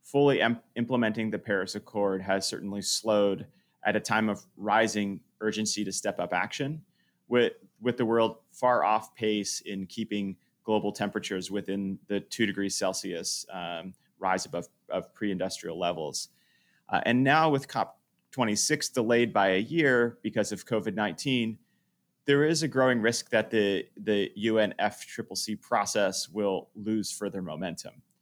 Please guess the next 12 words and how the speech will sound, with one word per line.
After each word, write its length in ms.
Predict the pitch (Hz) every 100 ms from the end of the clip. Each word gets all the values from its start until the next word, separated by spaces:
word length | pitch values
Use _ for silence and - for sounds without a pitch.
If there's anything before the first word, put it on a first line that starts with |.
| _ _ _
Um, 240 | - 104 - _ _ _ _ -
cl-, 260 | 139 - -
countries, 500 | - 165 - 139 - -
while 180 | 120
countries 460 | 120 165 165 139 - -
have 280 | 127 120
committed 520 | - 104 107 117 139 139
to 280 | - 117 110
s-, 320 | 104 - - _
to 180 | - 120
submitting 480 | 107 123 117 117 113
enhanced 640 | 110 101 117 117 113 -